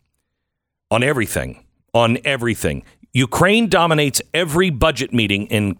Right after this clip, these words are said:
Congress. It dominates every foreign policy discussion. It's the first questions asked almost at every press conference. It's the leading story on every cable news program. Every politician wants to take a trip there,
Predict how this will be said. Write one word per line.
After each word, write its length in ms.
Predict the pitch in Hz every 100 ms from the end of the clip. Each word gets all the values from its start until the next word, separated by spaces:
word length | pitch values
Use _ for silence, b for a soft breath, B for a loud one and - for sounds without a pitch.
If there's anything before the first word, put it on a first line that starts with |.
| -
Congress. 520 | 117 110 78 - -
It 160 | 131 131
dominates 440 | 143 156 147 143
every 220 | 147 135 127
foreign 420 | - 143 135 135
policy 540 | - 170 175 - 117
discussion. 600 | 87 92 - 98 - 82 -
It's 300 | 123 110 -
the 100 | 123
first 300 | 139 127 -
questions 440 | 135 120 139 117
asked 280 | 131 131 147
almost 300 | 139 131 -
at 100 | 123
every 200 | 127 135
press 320 | - 165 -
conference. 520 | 143 110 - 67 - B B B -
It's 220 | 139 -
the 140 | 139
leading 420 | 135 160 185 196
story 500 | 202 - 165 131 113
on 160 | 113 120
every 320 | 120 113 117
cable 400 | 110 127 110 107
news 360 | 120 175 208 -
program. 520 | 165 147 107 113 98
Every 240 | 107 117 117
politician 680 | 135 135 131 - 170 147 113
wants 220 | 113 -
to 140 | 123
take 220 | 123 135
a 60 | 131
trip 400 | - 185 202 -
there, 320 | 143 110 71